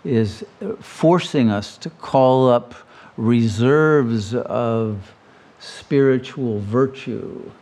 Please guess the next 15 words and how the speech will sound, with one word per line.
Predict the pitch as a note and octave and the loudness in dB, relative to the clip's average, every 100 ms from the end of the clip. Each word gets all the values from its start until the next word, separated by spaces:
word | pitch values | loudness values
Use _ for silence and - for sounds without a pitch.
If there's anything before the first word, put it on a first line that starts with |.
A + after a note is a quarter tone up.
| _ _ _ _ _ - | _ _ _ _ _ -8
and | G#2+ G#2 G#2 G2+ G2+ F#2+ | -4 -2 -2 0 -2 -4
strength | - - C#3 C3 F#2 - - - - - _ _ - - _ _ _ | -10 -2 2 2 -2 -12 -20 -20 -20 -20 _ _ -20 -20 _ _ _
that | A#2+ G#2+ G#2 - | -4 0 0 0
we | A2+ G#2+ | -2 -2
had | G#2 G#2+ | -2 0
not, | G#2+ G#2+ A2+ - - | 0 0 -2 -8 -12
uh, | A#2+ G#2 G#2 | -6 -6 -4
had | A#2 A2+ | -2 -2
to | G#2 | -2
call | A2 - A2+ A2 | -8 0 0 0
on | G#2 F#2 G2+ | -2 -4 -6
for | - G2 | -6 -6
a | G2 | -4
long | G2+ G2+ G2+ G2 | -2 -2 -4 -6
time, | A#2+ A#2 A2+ F2 G2+ | -6 -4 -4 -6 -10